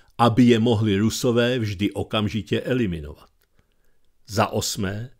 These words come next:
sjednotil ruský lid okolo Putina A všechny západníky přiměl k emigraci do zemí jejich snů. Tak silnou podporu pro kroky prezidenta a jeho kabinetu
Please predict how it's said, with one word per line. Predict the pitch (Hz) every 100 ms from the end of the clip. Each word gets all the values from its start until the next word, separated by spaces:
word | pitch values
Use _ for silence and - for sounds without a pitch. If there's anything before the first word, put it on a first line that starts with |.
| _ _ _ _ _ -
sjednotil | - - 123 131 147 143 147 151 135
ruský | 135 123 - - 135
lid | 135 -
okolo | 123 131 117
Putina | - 117 - 123 123 139 - - - -
A | 113 117
všechny | - 135 120 135 117
západníky | 147 165 160 123 107 98 - 90 90
přiměl | - 123 117 117 110
k | 104 -
emigraci | 123 131 123 123 117 - 127
do | 117 101
zemí | 110 110 120 120 110
jejich | 104 107 110
snů. | - - 113 98 82 _ _ _ _ _ _ _
Tak | - 104 -
silnou | - 147 143 139
podporu | 123 156 - - 147 113
pro | - 113
kroky | 101 117 - 117
prezidenta | 123 127 147 110 107 98 104
a | 104
jeho | 101 107
kabinetu | 104 123 131 123 107 -